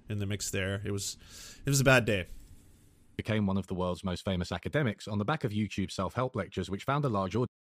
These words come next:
Speaker 2: among young men. He's released books which explore topics like meaning and how to live your life.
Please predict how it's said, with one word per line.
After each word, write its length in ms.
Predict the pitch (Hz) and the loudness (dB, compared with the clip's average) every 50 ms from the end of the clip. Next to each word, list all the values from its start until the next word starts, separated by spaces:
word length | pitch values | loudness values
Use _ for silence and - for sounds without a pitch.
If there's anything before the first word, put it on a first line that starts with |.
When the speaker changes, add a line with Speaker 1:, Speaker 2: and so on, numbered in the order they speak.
| _ _ | _ _
Speaker 2:
among 180 | - 92 95 92 | 2 2 4 4
young 180 | 85 80 78 | 2 2 4
men. 220 | 80 110 123 85 73 - _ _ - - - - - - - | 6 6 6 6 4 -4 _ _ -20 -20 -20 -20 -20 -6 4
He's 140 | - 123 113 | 6 8 10
released 300 | 139 151 196 208 - - | 10 12 10 10 10 8
books 240 | - 135 - - - | 8 8 8 6 4
which 180 | 117 107 - | 0 2 2
explore 380 | - 107 - - - 98 92 87 | 0 0 0 2 4 6 6 6
topics 380 | - - 95 - 101 - - - | 6 6 4 4 2 2 4 6
like 280 | 95 92 95 - - | 6 6 6 4 6
meaning 400 | 98 123 151 165 123 92 82 85 | 8 10 12 12 10 10 8 6
and 140 | 85 82 78 | 4 2 0
how 180 | - - 92 95 | 2 4 4 6
to 100 | - 110 | 8 8
live 160 | 101 104 98 | 8 8 8
your 100 | 104 104 | 8 8
life. 260 | 107 143 143 90 - | 8 8 6 4 2